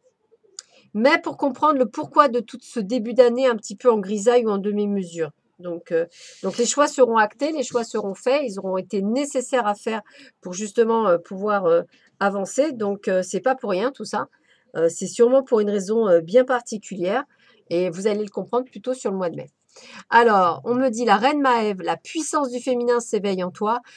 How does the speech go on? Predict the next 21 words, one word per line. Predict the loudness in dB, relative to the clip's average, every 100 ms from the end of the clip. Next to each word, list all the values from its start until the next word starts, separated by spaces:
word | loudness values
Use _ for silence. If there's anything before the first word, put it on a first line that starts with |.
| -20 -8 0
incarne | 0 4 2 2
ses | 0 0
valeurs | 2 0 0
de | -2
générosité, | -2 0 2 0 -2 -4 -4
de | -4
solidarité | -4 -4 0 0 0 -2 -2 -2
et |
de | -2
respect | -2 -2 -4 -4
du | -4
vivant | -8 -6 -4 -4
dans | -6
chacun | -8 -8 -6 -6
de | -8
tes | -12 -14
actes. | -16 -20 -20 _ -20 _ _ -20 -20 _ _ _ _ -14
Respectez | -6 -6 -6 -8 -6 -6
les | -6 -6 -6
autres, | -8
respectez-vous. | -10 -12 -12 -10 -10 -12